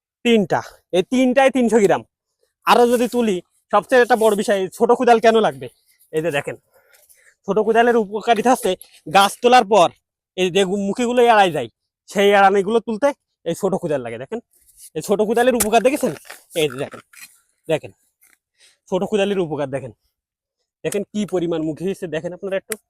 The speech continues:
অগণিত মুখী কিন্তু, দেখেন কি পরিমাণ মুখী, প্রতিটা গাছের গোড়ায় এমন মুখী আছে। দেখেন অগণিত মুখী, অগণিত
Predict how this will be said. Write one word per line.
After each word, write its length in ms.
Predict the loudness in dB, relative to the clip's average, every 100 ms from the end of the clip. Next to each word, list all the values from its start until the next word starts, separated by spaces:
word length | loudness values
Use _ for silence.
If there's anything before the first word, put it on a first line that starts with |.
| _ _ _ -2
অগণিত 540 | 4 4 4 0 -2 -4 -4
মুখী 160 | -6 -6
কিন্তু, 200 | -8 -12 -18 _ _ _
দেখেন 180 | -8 -8 -6
কি 100 | -8 -4
পরিমাণ 280 | -2 0 -2
মুখী, 180 | -2 -6 -8 _ _ _ -2
প্রতিটা 340 | 0 2 4 4
গাছের 240 | 4 2 0
গোড়ায় 220 | 4 4 2 _ _ _ 0
এমন 220 | 2 2 0
মুখী 160 | -2 0 0
আছে। 160 | -2 -16 _ _ -20 -20 _ _ _ _ _ _ -8
দেখেন 260 | -4 -4 -6 _ _ _ _ _ _ _ _ _ -2
অগণিত 500 | 2 4 4 0 -2 -4
মুখী, 200 | -6 0 4
অগণিত 340 | 4 4 -2